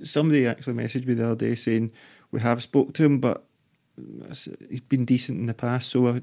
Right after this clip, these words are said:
I take that as, on board. But I'd like to think so. It'd be crazy for Celtic not to go out and speak to a guy like Eddie Howe if he is available. I think, mm,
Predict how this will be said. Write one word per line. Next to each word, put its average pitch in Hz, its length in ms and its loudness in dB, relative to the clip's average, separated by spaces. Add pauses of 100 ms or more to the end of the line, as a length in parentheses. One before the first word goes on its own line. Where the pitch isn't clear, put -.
I 117 60 -4
take - 280 -2
that 113 300 -2
as, 117 120 -4 (120)
on 120 200 0
board. 131 280 6
But 131 220 2 (320)
I'd 131 120 0
like 143 200 6
to 147 80 0
think 120 240 0
so. 151 120 0
It'd 123 140 2
be 127 80 0
crazy 139 360 2
for 135 160 -2
Celtic - 460 -2
not 107 300 -2
to 131 100 -4
go 107 120 0
out 110 120 4
and 113 280 -4
speak - 260 -6
to - 80 -6
a 110 40 0
guy 110 120 0
like 110 120 0
Eddie 110 180 2
Howe 113 140 2
if 104 240 -2
he 113 100 2
is 107 160 2
available. 117 540 2 (400)
I - 40 -16
think, 127 560 -6
mm, 156 480 0